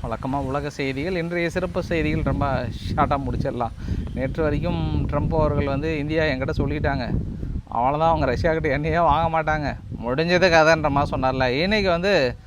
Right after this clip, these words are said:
அவ்வளவுதான், ரெண்டே நாள்ல முடிவு எடுத்துக்கிட்டாரு. "இந்தியா எங்க பேச்சு கேட்கல, நாங்க மறுபடியும் வரி விதிக்க போறோம், பயங்கர கடுமையான வரி விதிக்க போறோம்னு" சொல்லிட்டு,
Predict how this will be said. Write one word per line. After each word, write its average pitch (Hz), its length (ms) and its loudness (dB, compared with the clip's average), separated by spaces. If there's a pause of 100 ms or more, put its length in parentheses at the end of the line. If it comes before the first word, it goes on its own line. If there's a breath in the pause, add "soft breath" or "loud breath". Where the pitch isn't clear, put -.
(200 loud breath)
அவ்வளவுதான், 160 400 2
ரெண்டே 214 320 6
நாள்ல 214 160 6
முடிவு 196 260 4
எடுத்துக்கிட்டாரு. 170 480 0 (520 loud breath)
"இந்தியா 180 240 0
எங்க 180 180 2
பேச்சு 180 280 -2
கேட்கல, 165 540 2 (240)
நாங்க 143 180 -4
மறுபடியும் 165 520 0
வரி 165 280 2
விதிக்க 156 220 -4
போறோம், 135 340 -2 (140)
பயங்கர 165 360 0
கடுமையான 196 640 2
வரி 165 240 2
விதிக்க 151 220 -2
போறோம்னு" 147 380 -2
சொல்லிட்டு, 143 480 -4